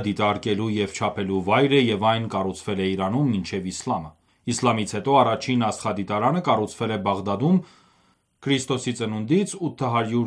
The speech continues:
քսանութ տարի հետո թվականին և դրանից հետո իսլամական աշխարհի տարբեր շրջաններում կառուցվել են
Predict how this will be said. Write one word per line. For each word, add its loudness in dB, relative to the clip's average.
քսանութ -4
տարի -2
հետո 0
թվականին 2
և 4
դրանից 0
հետո 0
իսլամական 0
աշխարհի -4
տարբեր 4
շրջաններում -2
կառուցվել -4
են -4